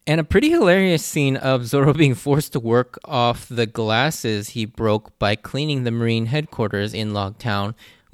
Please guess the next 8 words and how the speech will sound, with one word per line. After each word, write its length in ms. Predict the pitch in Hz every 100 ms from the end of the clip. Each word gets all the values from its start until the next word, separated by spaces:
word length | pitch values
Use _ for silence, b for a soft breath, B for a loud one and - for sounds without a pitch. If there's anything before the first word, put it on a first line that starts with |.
| 120
with 160 | 160 131
his 400 | 143 135 123 - B -
three 320 | 139 160 170
broom 360 | 139 156 151 120
style, 520 | - 120 101 101 120
which 180 | 120 -
I 100 | 117
find 440 | - 120 110 107